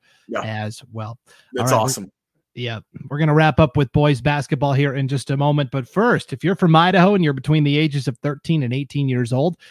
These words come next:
Speaker 2: enter the No Vape video contest to expose the shadowy commercial tobacco marketing tactics behind vaping. Just create and upload your ninety-second vape bashing masterpiece, and you could win a portion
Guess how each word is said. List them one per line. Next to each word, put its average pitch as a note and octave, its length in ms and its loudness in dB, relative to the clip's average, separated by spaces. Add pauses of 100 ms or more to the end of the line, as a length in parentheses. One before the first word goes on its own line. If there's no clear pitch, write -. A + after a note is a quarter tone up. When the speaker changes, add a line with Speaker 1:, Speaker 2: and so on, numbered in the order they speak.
(180)
Speaker 2:
enter C#4 300 2
the G#3 100 0
No F#3 240 2
Vape F3 260 0
video D3+ 480 -2
contest A#2 580 -6
to B2+ 80 -6
expose C#3+ 360 -6
the - 80 -8
shadowy B2 600 -4
commercial B2 520 -6
tobacco C3 500 -6
marketing B2+ 440 -6
tactics C3+ 460 -8
behind F3 420 -2
vaping. F3+ 480 0 (400)
Just - 200 -6
create D3 380 0
and G3 140 2
upload E3 380 -2
your D3 100 0
ninety-second D#3 960 -2
vape B2 540 -6
bashing D3+ 440 -4
masterpiece, B2+ 640 -8
and A2+ 120 -8
you D#3 100 -2
could F3+ 180 -4
win F#3 140 -2
a G3 60 -4
portion A#2 500 -10